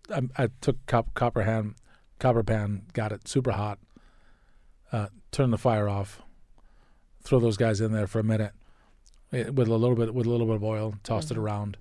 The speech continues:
Speaker 2: Mm-hmm.
Speaker 1: you know, and, and, uh, I'd made, uh, for the fish, I made a, a beurre blanc, believe it or not,
Speaker 2: <laughs>
Speaker 1: um, which I don't often will do something like that at home.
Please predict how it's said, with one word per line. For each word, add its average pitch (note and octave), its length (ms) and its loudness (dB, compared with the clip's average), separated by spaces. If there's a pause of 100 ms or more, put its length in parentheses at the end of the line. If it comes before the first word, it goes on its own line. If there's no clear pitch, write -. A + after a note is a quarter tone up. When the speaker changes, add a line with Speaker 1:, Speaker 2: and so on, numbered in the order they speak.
(100)
Speaker 2:
Mm-hmm. D#3 280 -10 (520)
Speaker 1:
you G#2+ 140 -2
know, G2+ 140 -6 (200)
and, A2 340 -2 (1040)
and, A2 320 2
uh, G#2 220 2
I'd A2+ 140 2
made, A2+ 240 4
uh, G#2 140 0
for A2+ 160 -4
the G#2 120 -2
fish, - 240 -4
I A2 40 -4
made G#2+ 180 -2
a, G2+ 100 -4 (100)
a G#2 240 -6 (240)
beurre C3+ 360 -4
blanc, G#2 340 -2
believe G2+ 220 -2
it - 20 -4
or F#2+ 60 -6
not, F#2+ 220 -6 (440)
Speaker 2:
<laughs> - 460 -20
Speaker 1:
um, G#2+ 300 -6 (180)
which A#2+ 200 -2
I G#2+ 80 2
don't G#2+ 200 -2
often A2 280 -4
will G#2 100 -8
do A2+ 220 -6
something G#2+ 200 -2
like G2+ 160 -4
that G#2 140 -2
at G2+ 100 -4
home. G#2+ 260 -2